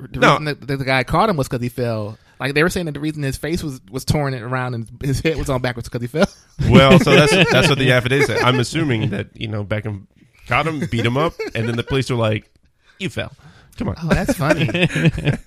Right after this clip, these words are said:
Speaker 1: Okay, uh, well, I'm typically against police misconduct, but I'll, I'll allow this one. <laughs>
Speaker 2: Okay.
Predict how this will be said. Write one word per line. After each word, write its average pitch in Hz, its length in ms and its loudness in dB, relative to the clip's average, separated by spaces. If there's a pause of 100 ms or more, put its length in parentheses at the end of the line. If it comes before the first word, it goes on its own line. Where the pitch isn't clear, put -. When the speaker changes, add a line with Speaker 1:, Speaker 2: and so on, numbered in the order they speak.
(260)
Speaker 1:
Okay, 127 340 -6
uh, 143 240 -4
well, 175 360 -2
I'm 190 120 -4
typically 202 500 -4
against 120 280 -6
police 101 220 -6
misconduct, 92 520 -12
but 98 140 -10
I'll, 117 300 -6
I'll 113 300 -4
allow 95 240 -8
this 87 160 -12
one. 135 100 4 (160)
<laughs> - 180 -2
Speaker 2:
Okay. 107 260 4